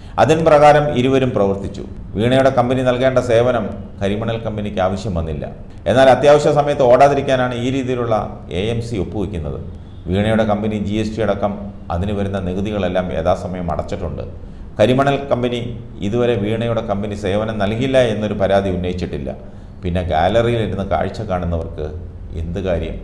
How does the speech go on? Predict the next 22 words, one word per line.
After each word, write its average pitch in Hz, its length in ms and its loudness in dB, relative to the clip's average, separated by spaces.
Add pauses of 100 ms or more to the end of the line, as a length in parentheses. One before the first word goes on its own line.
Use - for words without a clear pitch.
(600)
ഇത് 156 160 6
വീണയുടെ 165 380 6 (260)
അച്ഛനുള്ള 143 420 4 (800)
പണിയാണ്. 85 420 -2 (720)
രാഷ്ട്രീയക്കാരിൽ 131 640 4
പൊതുവെ 123 260 2 (400)
ഗൃഹസ്ഥനായി 113 680 -2
അറിയപ്പെടുന്ന 107 480 -4
ആളാണ് 92 340 -2
പിണറായി 90 380 -2
വിജയൻ. 71 200 -8 (480)
ഭാര്യയ്ക്കും 110 460 4
മക്കൾക്കും 117 400 -2
വേണ്ടി 107 160 -4 (120)
സമയം 107 320 -2
മാറ്റിവെക്കുന്ന 98 540 -4 (460)
ഒരു 82 100 -6 (100)
കുടുംബനാഥൻ. 78 560 -4 (540)
ആ 139 40 8 (100)
നിലയിൽ 143 360 4
പിണറായിയുടെ 123 560 6 (460)
ഭാര്യയെയോ 113 420 2